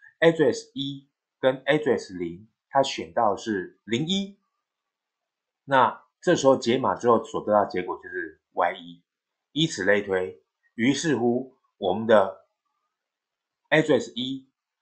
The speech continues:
跟 address 零，它的输入要是一零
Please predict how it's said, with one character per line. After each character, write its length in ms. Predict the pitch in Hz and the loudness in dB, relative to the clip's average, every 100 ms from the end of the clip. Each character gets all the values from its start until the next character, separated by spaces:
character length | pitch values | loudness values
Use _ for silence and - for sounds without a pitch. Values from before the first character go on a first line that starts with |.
| - | -2
跟 260 | 127 123 - | 0 0 -2
address 420 | 135 131 120 92 | -2 0 -4 -6
零， 360 | 82 80 95 _ _ _ _ _ _ _ _ _ _ _ _ | -10 -10 -14 _ _ _ _ _ _ _ _ _ _ _ _
它 140 | - 127 | 0 2
的 100 | 113 | 2
输 280 | - 123 | 0 -2
入 180 | 127 120 | 2 4
要 220 | 113 107 | 6 6
是 280 | 98 104 98 - | 4 -6 -10 -6
一 200 | 120 123 | -4 -4
零 300 | 92 76 | -6 -8